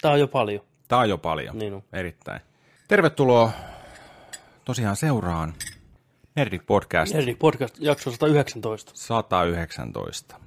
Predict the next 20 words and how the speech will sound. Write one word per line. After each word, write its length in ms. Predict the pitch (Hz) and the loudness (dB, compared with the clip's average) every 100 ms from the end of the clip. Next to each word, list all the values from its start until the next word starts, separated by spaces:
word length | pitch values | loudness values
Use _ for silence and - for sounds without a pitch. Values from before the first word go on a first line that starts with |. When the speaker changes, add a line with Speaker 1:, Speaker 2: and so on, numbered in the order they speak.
| - _ _ _ - | -20 _ _ _ -6
Speaker 2:
Mä 60 | |
oon 120 | 110 85 | -2 0
Joni 240 | 101 104 | 0 2
Vaittinen. 640 | 92 87 - - 87 85 87 _ _ _ 175 | 2 0 -4 -8 -6 -8 -10 _ _ _ -12
Speaker 1:
Mä 80 | 135 | -8
oon 80 | 120 | -4
Jarno-Petteri 600 | 127 131 120 123 131 127 | -2 -2 -2 -2 0 2
Alberg. 420 | 120 120 120 117 - _ _ | 2 0 -2 -4 -10 _ _
Tuttuun 320 | 160 147 139 127 | -4 -2 -2 0
tapaan 300 | 135 127 120 | 0 0 0
tälläkin 360 | 127 120 113 | 0 0 0
viikolla, 320 | 120 113 120 | 0 0 -2
kuten 220 | 117 120 110 | -4 -6 -6
aina 180 | 104 | -4
ennenkin. 520 | 117 127 117 107 110 - | -4 -4 -4 -8 -10 2
Speaker 2:
Kyllä, 320 | 175 120 90 - - | 6 6 6 2 -2
joka 180 | 139 147 | -2 0
sunnuntainen 600 | 123 113 104 101 95 95 | 0 2 2 2 0 0
nörttiohjelma 840 | 107 104 - 101 95 95 90 90 90 - | 0 0 -2 0 0 -2 -2 -4 -6 -6
kattaen 640 | - 104 _ 90 87 85 | -6 -6 _ -4 -4 -6